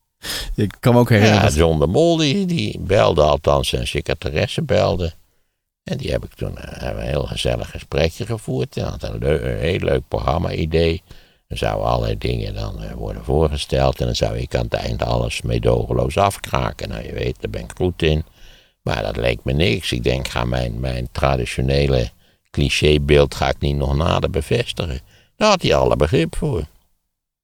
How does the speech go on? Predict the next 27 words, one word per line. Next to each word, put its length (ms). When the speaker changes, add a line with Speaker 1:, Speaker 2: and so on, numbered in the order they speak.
Speaker 1:
Ja, 240
en 120
de 100
gevaarlijkste 520
wegen 300
van 180
de 320
wereld, 600
daar 280
ben 120
je 60
ook 60
een 60
keer 180
voor 160
Speaker 2:
Nee, 100
Speaker 1:
gevraagd. 280
Speaker 2:
daar 160
heb 140
ik, 180
dat 200
heb 100
ik 60
natuurlijk 320
ook 200
niet 160
gedaan. 540